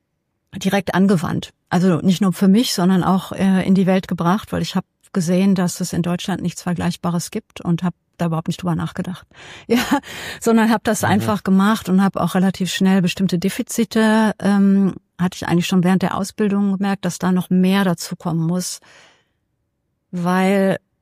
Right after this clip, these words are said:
Speaker 1: eine rein intuitive Erkenntnis, finde ich, reicht häufig nicht, weil es, für mich geht's immer darum, wie setzen wir das auch um.
Speaker 2: Mhm.
Speaker 1: Ja, also zum Beispiel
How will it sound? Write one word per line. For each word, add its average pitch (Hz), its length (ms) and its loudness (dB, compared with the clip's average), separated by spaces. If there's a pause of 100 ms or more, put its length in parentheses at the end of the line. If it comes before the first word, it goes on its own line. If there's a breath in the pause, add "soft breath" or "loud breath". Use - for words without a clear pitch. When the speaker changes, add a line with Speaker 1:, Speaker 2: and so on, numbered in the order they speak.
(200)
Speaker 1:
eine 175 180 0
rein 185 240 0
intuitive 196 580 -2
Erkenntnis, 202 600 -2
finde 190 400 2
ich, - 360 -6 (760)
reicht 214 480 -4 (280)
häufig 208 380 -4
nicht, 226 300 -4
weil 180 120 0
es, 175 80 -4
für - 140 -4
mich 202 200 -2
geht's 202 200 -2
immer 185 180 0
darum, 180 260 2
wie 180 80 0
setzen 180 340 -2
wir 175 80 0
das 170 220 -2
auch - 140 -6
um. 165 360 -2 (1000 loud breath)
Speaker 2:
Mhm. 107 180 -8
Speaker 1:
Ja, 180 180 0
also 170 180 -4
zum 180 240 -4
Beispiel 180 480 -2